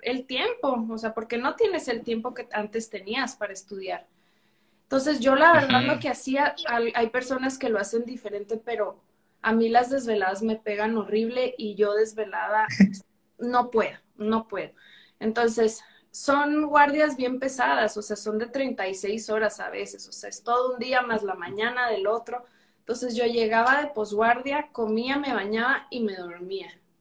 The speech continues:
Speaker 1: No, yo no podía ponerme a
Speaker 2: Ujú.
Speaker 1: estudiar entonces. Pero usaba el día de preguardia para, pues, para estudiar todo lo que necesitaba estudiar, así todo, todo, todo.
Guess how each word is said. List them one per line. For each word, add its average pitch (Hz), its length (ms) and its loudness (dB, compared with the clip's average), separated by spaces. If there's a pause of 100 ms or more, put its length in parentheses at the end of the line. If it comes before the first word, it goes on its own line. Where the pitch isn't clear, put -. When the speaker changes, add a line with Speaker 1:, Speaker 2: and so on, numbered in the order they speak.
(160)
Speaker 1:
No, 214 280 -2
yo 240 140 -2
no 208 160 -6
podía 190 260 -8
ponerme 202 240 -8
a - 100 -6
Speaker 2:
Ujú. 147 80 0
Speaker 1:
estudiar 101 260 -4
entonces. - 580 -10 (480)
Pero 277 260 4
usaba 277 380 4
el 302 100 2
día 294 260 4
de 302 160 4
preguardia 226 920 2 (760)
para, 190 640 0 (880)
pues, 226 160 -6
para 220 180 2
estudiar 233 440 -4
todo 311 140 -2
lo 302 140 -6
que 247 100 -8
necesitaba 220 640 -6
estudiar, 233 560 -4 (540)
así - 300 -12
todo, 202 400 -4
todo, 175 220 -12
todo. - 280 -16